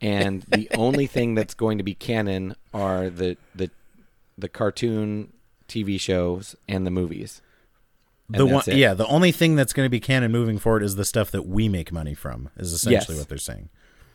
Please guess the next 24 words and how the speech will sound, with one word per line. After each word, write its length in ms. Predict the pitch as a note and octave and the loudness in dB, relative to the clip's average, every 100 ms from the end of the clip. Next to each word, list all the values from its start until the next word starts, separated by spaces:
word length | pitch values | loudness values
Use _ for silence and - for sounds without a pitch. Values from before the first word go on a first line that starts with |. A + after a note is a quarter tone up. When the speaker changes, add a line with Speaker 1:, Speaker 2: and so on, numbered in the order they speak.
| _ _ _ _ | _ _ _ _
Speaker 1:
Well, 140 | A#2 B2+ | 6 6
Speaker 2:
And 40 | |
I'm 60 | A#2+ | 6
sure 220 | - C3+ | 4 6
that, 260 | A#2 A2 - | 6 2 0
uh, 80 | A#2 | 0
I'm 160 | A2 A2 | 2 4
Speaker 1:
the 100 | A#2 | 6
Speaker 2:
sure 80 | |
a 40 | A#2+ | 6
lot 240 | G#2 G#2+ | 6 6
of 60 | G#2+ | 4
Speaker 1:
movies 160 | A2+ G2+ | 2 0
Speaker 2:
people 100 | G2 | 0
were 140 | F#2+ | 0
like, 320 | F#2 F2 - - - _ | -2 -4 -10 -20 -20 _
"Who 200 | - G#3 | 6 8
are 80 | D#3 | 8
you 220 | D3+ F#3 | 6 6
to 100 | C#3+ | 6
tell 320 | C3 - D3+ D3 | 4 4 6 8
us 240 | D3 - | 6 4
what 200 | E3+ D#3 | 4 4
our 340 | D3+ D3+ D3 | 6 4 2